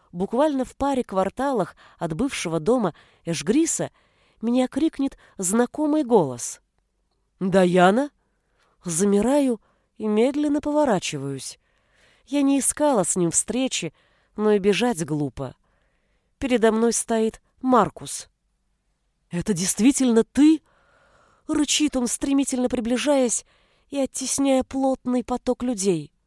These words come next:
«Ты совсем сошла с ума? Мы похоронили тебя второй раз. Ждали, надеялись, но смирились с твоей смертью, а ты...» «Прости».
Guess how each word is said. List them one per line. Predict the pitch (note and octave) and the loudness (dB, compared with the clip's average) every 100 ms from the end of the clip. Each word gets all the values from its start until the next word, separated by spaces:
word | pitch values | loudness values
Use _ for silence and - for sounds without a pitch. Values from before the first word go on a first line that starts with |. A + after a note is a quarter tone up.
| _ _ _ _ _ - | _ _ _ _ _ 2
«Ты | F4 | 4
совсем | - D4+ - E4+ E4+ | 6 4 2 0 0
сошла | - E4+ E4 D4 | 0 -2 -2 -2
с | - | -2
ума? | D#4 C#4+ D3+ - _ _ _ | 0 0 -2 -8 _ _ _
Мы | D4 F4+ | 2 2
похоронили | E4+ F#4 F4 E4+ C#4 | 2 2 4 4 2
тебя | - B3+ C#4+ | 0 0 0
второй | - D4+ D#4 D#4 | 2 2 4 4
раз. | C#4+ F#3+ - - _ _ _ _ - | 2 0 -6 -12 _ _ _ _ -8
Ждали, | A#3+ A3+ C#4+ A3 D3 - _ _ - | -6 2 4 4 0 -8 _ _ -4
надеялись, | A#3+ D4+ C4+ C#4+ F3 C#3+ - - _ _ _ - | 0 2 2 2 0 -2 -8 -14 _ _ _ -8
но | C#4+ | -4
смирились | C4 C#4 C#4+ D#4+ C4+ G3 | -2 2 4 4 4 2
с | - | 0
твоей | - B3 B3 | 2 2 2
смертью, | - C4+ E4 C4 - F#3 C#3 - | 0 2 2 2 -2 -8 -8 -6
а | G3 | -8
ты...» | - E4 F4 A3+ - _ _ _ _ _ _ _ | -4 2 2 0 -10 _ _ _ _ _ _ _
«Прости». | - G#3 - - - C3 C#3 | -6 -4 -4 -6 -8 -10 -16